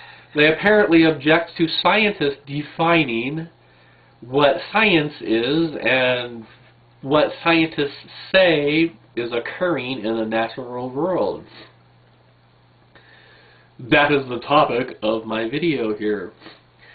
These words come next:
If scientists are not the ones that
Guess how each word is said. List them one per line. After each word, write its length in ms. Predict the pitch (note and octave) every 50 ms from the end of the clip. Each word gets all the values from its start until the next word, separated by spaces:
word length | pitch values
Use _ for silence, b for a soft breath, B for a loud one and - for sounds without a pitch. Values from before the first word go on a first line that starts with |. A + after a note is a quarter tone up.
| B B B B B B B B B _ _
If 120 | D#3+ D#3+ D#3+ - - -
scientists 880 | - G#3 - C#4 D4+ D4 - - G3+ E3+ D#3+ D#3 - - - - - -
are 140 | A#2+ B2+ C#3
not 240 | C#3+ D#3 E3 D#3+ -
the 120 | D#3+ C#3+
ones 640 | C#3 D3 D#3+ D#3 D#3 D3+ C#3 C3 B2 A2+ G#2+ G#2+ G#2+ G#2+
that 200 | C3+ C#3 C#3+ -